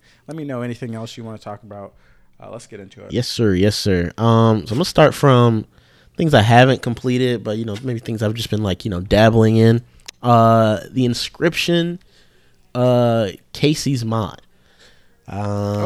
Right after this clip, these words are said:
Speaker 1: Okay.
Speaker 2: you know, I've been dabbling with it just a little bit here and there. Um, yeah, it's, it's not for me. I'm gonna be honest with you.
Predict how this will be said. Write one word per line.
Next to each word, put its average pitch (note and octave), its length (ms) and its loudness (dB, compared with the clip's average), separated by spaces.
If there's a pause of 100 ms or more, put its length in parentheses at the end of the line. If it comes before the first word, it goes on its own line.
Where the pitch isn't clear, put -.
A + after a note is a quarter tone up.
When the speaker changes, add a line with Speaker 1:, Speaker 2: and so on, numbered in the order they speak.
Speaker 1:
Okay. - 160 -6
Speaker 2:
you A2+ 60 -8
know, A#2+ 80 -6
I've G#3 60 -12
been B3+ 180 -2
dabbling G#2 400 0
with G#2 120 0
it G2+ 160 -2 (600)
just D3+ 280 -2
a B2 40 4
little G#2 380 0
bit C3+ 260 0
here C#3 220 -2
and C#3+ 140 -2
there. C#3+ 440 -4
Um, A2 640 -2 (440)
yeah, G#2+ 400 0
it's, G#2+ 240 -6
it's - 200 -8
not - 200 -4
for F3+ 160 0
me. D3+ 260 -2
I'm A#2 120 -12
gonna A#2 120 -4
be A#2+ 100 0
honest G#2 280 -4
with - 200 -20
you. - 80 -20